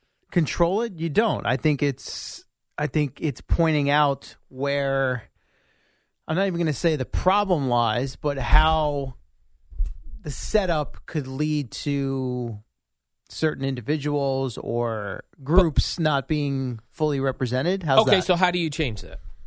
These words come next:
Speaker 1: I just said, I don't know, I, uh,
Speaker 2: The,
Speaker 1: 'cause
Speaker 2: the
Speaker 1: that comes down to money,
Speaker 2: only
Speaker 1: you
Speaker 2: a
Speaker 1: know?
Speaker 2: handful of people have the
Speaker 1: Yes.
Speaker 2: kind of money that can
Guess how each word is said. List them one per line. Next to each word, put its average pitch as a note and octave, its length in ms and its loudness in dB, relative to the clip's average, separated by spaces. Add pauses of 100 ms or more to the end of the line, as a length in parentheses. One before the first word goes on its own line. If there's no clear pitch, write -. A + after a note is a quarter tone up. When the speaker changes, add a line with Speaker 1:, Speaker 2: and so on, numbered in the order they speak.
(180)
Speaker 1:
I D3 100 4
just D3+ 200 -2
said, A#3 180 4
I B2+ 120 2
don't D3+ 140 2
know, F3 140 2
I, C#3+ 200 0
uh, - 20 -2
Speaker 2:
The, F3 580 -4
Speaker 1:
'cause E3+ 100 2
Speaker 2:
the - 40 8
Speaker 1:
that F3 160 8
comes F3+ 180 4
down F3 240 4
to E3 100 4
money, D3+ 500 2
Speaker 2:
only G3 240 4
Speaker 1:
you C#3+ 60 6
Speaker 2:
a C#3 60 4
Speaker 1:
know? D#3+ 100 4
Speaker 2:
handful F#3+ 540 0
of D3 120 -6
people D3+ 380 0
have C#3 140 4
the F#3+ 80 2
Speaker 1:
Yes. G3 80 2
Speaker 2:
kind D3+ 180 2
of C3+ 60 0
money C#3+ 320 0
that A#2 340 -2
can B2+ 240 -2